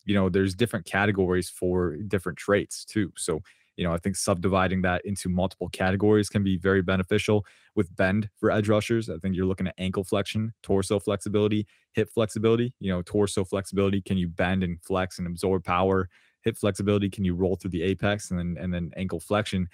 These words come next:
can your ankles kinda bend and allow you to lower yourself and reduce your surface area? So those are the components for that. So I'm, I'm hoping to explore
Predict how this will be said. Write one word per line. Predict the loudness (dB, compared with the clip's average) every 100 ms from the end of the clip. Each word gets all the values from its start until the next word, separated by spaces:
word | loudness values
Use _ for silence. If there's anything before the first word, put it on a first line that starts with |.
| _ _ -6
can | -2 0 0
your | 0 0
ankles | 0 0 -2 0
kinda | 0 0
bend | 0 2 2 0
and | 0
allow | 0
you | 0
to | 0
lower | 0 0 2
yourself | 0 -2 -2 -2 -4
and | -8
reduce | -4 -4 -4
your | -8
surface | 0 0 0 -4
area? | -4 -4 -4
So | -2 0 -2 _ _ _
those | 2 4 2
are |
the | -2
components | -4 0 4 4 2
for | 2 2
that. | 2 0 _ _ -10
So | 0 2 2
I'm, | 0 -2 -2
I'm | -2 -2 -4 _ -6
hoping | 2 2 4
to | 2 0
explore | -2 -4 2 4 4 2